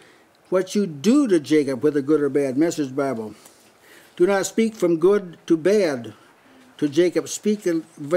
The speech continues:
peaceably, then violently." Amplified Bible. So there you have, uh, fifteen different clarifications of the text.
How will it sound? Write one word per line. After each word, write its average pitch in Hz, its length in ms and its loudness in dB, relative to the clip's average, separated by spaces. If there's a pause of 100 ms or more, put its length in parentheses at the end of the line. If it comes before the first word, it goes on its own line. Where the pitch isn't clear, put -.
(180)
peaceably, 160 520 0
then 165 300 2
violently." 143 680 -2
Amplified 143 460 -4
Bible. 120 320 -10 (1200)
So 185 160 -2
there 185 180 4
you 175 140 4
have, 156 320 0
uh, 139 200 -4 (2000)
fifteen 180 540 0
different 156 300 0
clarifications 147 920 -2
of 127 120 -12
the 127 60 -16
text. - 500 -8